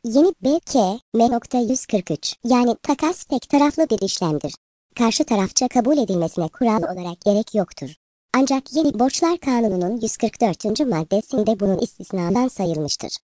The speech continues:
Örneğin nafaka ve işçi ücreti gibi, borçlunun ve ailesinin bakımı için zorunlu olan alacaklar, ancak alacakların imzasıyla takas edilebilir. Elli altı. Eget Op. Tü.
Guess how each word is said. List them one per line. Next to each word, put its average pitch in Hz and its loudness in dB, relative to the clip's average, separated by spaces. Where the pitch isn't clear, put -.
Örneğin 277 0
nafaka 240 -4
ve 254 0
işçi - -2
ücreti - -2
gibi, 170 -4
borçlunun 254 2
ve 214 2
ailesinin 196 -2
bakımı 214 0
için 190 -4
zorunlu 247 4
olan 208 2
alacaklar, 165 -4
ancak 254 2
alacakların 233 0
imzasıyla 311 -2
takas 262 -6
edilebilir. 190 0
Elli 233 4
altı. 214 -2
Eget 226 0
Op. 262 -2
Tü. 131 -2